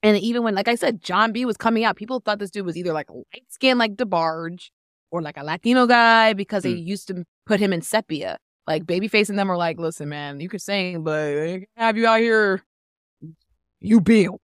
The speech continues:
Speaker 1: white." Even the way his haircut was, like, it was, like, typical of brown and black people, right? So, I mean, like, even the, the media was, like, really se-, separate. We had Source magazine, we had, like,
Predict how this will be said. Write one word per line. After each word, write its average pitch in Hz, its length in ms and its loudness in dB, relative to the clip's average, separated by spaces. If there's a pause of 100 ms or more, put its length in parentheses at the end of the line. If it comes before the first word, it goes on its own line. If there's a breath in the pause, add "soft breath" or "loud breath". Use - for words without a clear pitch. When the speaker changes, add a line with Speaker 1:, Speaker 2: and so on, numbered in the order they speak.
(240)
Speaker 1:
white." - 760 -6 (240)
Even 285 220 4
the 247 60 4
way 240 140 4
his 240 100 2
haircut 240 380 0
was, 165 180 -8
like, 165 200 -8
it 185 80 -8
was, 175 200 -6
like, 170 340 -8
typical 202 500 -8
of 190 100 -6
brown 170 240 -2
and 185 100 -4
black 285 220 -2
people, 123 460 -16 (360 soft breath)
right? 202 180 0
So, 247 100 -2
I 233 40 4
mean, 233 120 -4
like, 220 160 -6
even 247 220 -6
the, 202 140 -4
the 180 100 -8
media 220 280 -4
was, 180 100 -8
like, 165 140 -10
really 180 200 -8
se-, - 280 -12
separate. 175 280 -10
We 170 120 -12
had 156 160 -8
Source 262 380 -2
magazine, 180 640 -4
we 190 100 -10
had, 165 340 -4
like, 120 360 -18